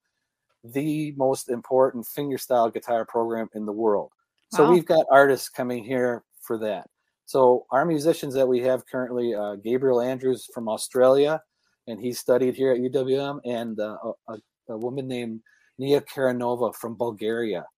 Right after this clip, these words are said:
Speaker 2: Hmm.
Speaker 1: who, uh, Professor Sto-, Stropes is the head of the program. He says is the best player that he's heard in thirty years.
Speaker 2: Wow.
Speaker 1: So we're, we're blessed. She actually did her senior thesis on us and studied the kind of the effect of m-,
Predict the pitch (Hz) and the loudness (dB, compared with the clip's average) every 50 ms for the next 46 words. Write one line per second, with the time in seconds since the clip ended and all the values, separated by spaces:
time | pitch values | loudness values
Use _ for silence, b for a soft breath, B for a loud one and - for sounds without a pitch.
0 | _ _ _ _ _ - 247 226 214 - - 120 113 - 113 - - - - 107 | _ _ _ _ _ -6 -4 -4 -2 0 0 2 2 2 2 0 -4 -8 -12 -12
1 | 101 - - - 107 - 135 127 - 123 110 - - - 120 120 117 120 - - | -12 -10 -8 -8 -2 0 0 0 0 -2 -8 -6 -2 2 2 2 2 2 -2 -6
2 | - - - 139 139 135 120 - - 120 107 110 113 104 113 123 113 117 117 110 | -12 -2 4 6 6 6 6 4 0 -4 -2 -2 -2 -2 0 0 0 -2 -2 -4
3 | - - 120 117 120 120 113 110 110 _ _ _ _ - 160 - - 143 127 110 | -2 0 0 0 0 0 -4 -4 -8 _ _ _ _ -10 -6 0 0 0 0 0
4 | 107 - - 123 113 110 113 101 101 123 120 - - - - - 123 123 120 120 | -4 -10 -8 -8 -8 -6 -6 -6 -2 -2 -2 -2 -4 -10 -10 -4 -2 0 0 0
5 | 113 113 104 107 104 - - 101 101 - - - 107 107 101 95 95 92 - - | 0 -2 -2 -4 -6 -6 -8 -10 -10 -10 -6 -4 -2 -2 -2 -4 -6 -10 -8 -6
6 | 101 98 92 101 95 95 95 92 175 160 - - - - _ _ - 190 175 165 | -4 -4 -4 -4 -6 -6 -6 -6 -6 -8 -12 -16 -20 -20 _ _ -18 -14 -8 -4
7 | 160 170 156 139 139 165 175 185 175 156 147 135 - b b b b b b - | 0 2 4 6 8 10 10 10 10 10 8 6 2 b b b b b b 2
8 | 151 147 131 135 135 147 151 147 - - - - - 175 165 160 160 147 - 139 | 2 4 4 6 8 8 8 6 4 -4 -10 -10 -4 0 2 2 2 0 -2 -2
9 | 127 127 147 151 127 120 123 - - 147 151 143 127 110 - - 160 180 - - | 0 2 2 2 2 0 -4 -6 -8 -10 -8 -8 -8 -10 -8 -10 -10 -10 -10 -10
10 | 123 - - 117 110 107 113 113 110 - - 117 - - - - 120 120 123 113 | -12 -10 -8 -8 -8 -8 -8 -10 -10 -12 -14 -14 -12 -10 -6 -6 -4 -2 -2 -4
11 | 110 107 110 113 107 101 95 - _ _ _ _ _ _ _ _ - 131 127 123 | -6 -8 -10 -8 -8 -10 -10 -14 _ _ _ _ _ _ _ _ -8 -6 -6 -4
12 | 117 110 120 110 - - - 135 131 - - 120 107 95 104 101 92 | -4 -4 -4 -6 -6 -6 -6 -6 -4 -4 -4 -4 -4 -6 -12 -16 -16